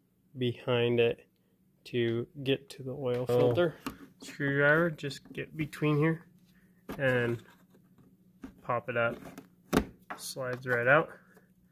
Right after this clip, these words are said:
That's your middle, you don't wanna lose that.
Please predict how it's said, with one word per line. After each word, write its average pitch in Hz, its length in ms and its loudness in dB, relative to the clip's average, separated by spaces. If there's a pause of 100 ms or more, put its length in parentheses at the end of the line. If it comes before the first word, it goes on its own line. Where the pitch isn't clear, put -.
(720)
That's - 300 -14
your 127 100 -4
middle, 127 320 6
you 127 120 4
don't 123 180 6
wanna 120 220 2
lose 123 260 0
that. 127 400 4